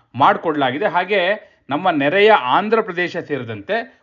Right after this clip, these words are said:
ಒಟ್ಟು ನಾಲ್ಕು ರಾಜ್ಯಗಳಿಗೆ ವಿಧಾನಸಭಾ ಚುನಾವಣೆ ಕೂಡ ಇದ್ರ ಜೊತೆಯೇ ಘೋಷಣೆ ಆಗಿದೆ. ಆಂಧ್ರ ಪ್ರದೇಶ,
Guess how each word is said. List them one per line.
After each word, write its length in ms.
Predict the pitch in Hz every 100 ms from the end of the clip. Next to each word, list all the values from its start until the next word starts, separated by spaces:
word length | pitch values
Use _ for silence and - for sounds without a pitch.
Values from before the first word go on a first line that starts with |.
| -
ಒಟ್ಟು 260 | 165 - 214
ನಾಲ್ಕು 640 | 143 127 190 254 - 240
ರಾಜ್ಯಗಳಿಗೆ 540 | 190 156 151 139 143
ವಿಧಾನಸಭಾ 640 | 147 131 180 196 196 185 175
ಚುನಾವಣೆ 440 | 156 160 180 160
ಕೂಡ 200 | 123 123 214 - _ -
ಇದ್ರ 160 | 143 165
ಜೊತೆಯೇ 460 | 123 143 214 277
ಘೋಷಣೆ 340 | 190 165 139 104
ಆಗಿದೆ. 500 | 92 82 _ _ -
ಆಂಧ್ರ 260 | 107 165 175
ಪ್ರದೇಶ, 380 | 170 180 156